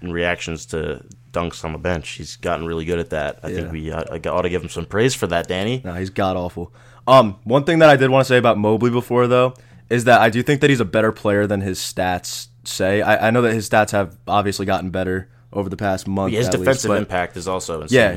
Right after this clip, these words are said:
Speaker 2: exact-, yeah, that's what I'm saying. His defensive impact is insane. You don't see a lot of the stuff that, you know, contributes
Speaker 1: Oh.
Speaker 2: to being a good player just in stats.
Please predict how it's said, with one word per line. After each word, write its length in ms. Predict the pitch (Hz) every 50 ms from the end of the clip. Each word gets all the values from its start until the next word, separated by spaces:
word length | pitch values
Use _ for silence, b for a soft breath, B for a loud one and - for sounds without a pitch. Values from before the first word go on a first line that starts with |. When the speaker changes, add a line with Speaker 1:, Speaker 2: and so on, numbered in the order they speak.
| -
Speaker 2:
exact-, 440 | 113 123 120 123 - 110 110 98 -
yeah, 120 | 127 117 101
that's 140 | 104 104 120
what 60 | 120
I'm 60 | 113
saying. 200 | - 135 113 104 104
His 80 | 110
defensive 340 | 104 110 - 123 123 - 113
impact 360 | 117 117 107 120 113 107 101
is 120 | 110 104 98
insane. 500 | 104 98 - - 104 101 98 98 95 92 -
You 100 | 110 120
don't 220 | 143 156 156 - -
see 380 | - - - 127 123 120 120
a 80 | 107 107
lot 200 | 110 107 107 110
of 60 | 107
the 80 | 104 101
stuff 640 | - - - - 101 101 101 98 - - - - _ - -
that, 480 | - 107 104 101 98 95 90 - - - _ _ - - - - - -
you 100 | 120 120
know, 80 | 107 98
contributes 480 | - 107 110 123 123 113 110 113 -
Speaker 1:
Oh. 20 | -
Speaker 2:
to 60 | 104
being 140 | 113 113 107
a 60 | 104
good 200 | - 110 101 -
player 300 | - 110 104 104 104 101
just 360 | 95 98 104 101 101 - -
in 140 | 98 101 101
stats. 580 | 98 - - - 95 95 98 110 127 - -